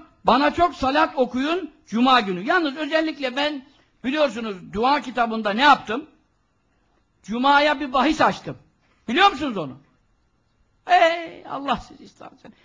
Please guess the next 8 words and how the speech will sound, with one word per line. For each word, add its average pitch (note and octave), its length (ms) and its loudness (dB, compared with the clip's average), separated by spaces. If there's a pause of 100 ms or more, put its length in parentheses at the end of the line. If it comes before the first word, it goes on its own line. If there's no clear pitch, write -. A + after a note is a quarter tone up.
(220)
Falan C#4+ 300 0
gazetenin D4 400 0
hangi C#4+ 280 -2
köşesinde C#4 560 -8
ne C#4+ 60 -8
yazıyor A#3+ 360 -8
desem D4 340 -4
bilirsiniz. F4+ 440 -8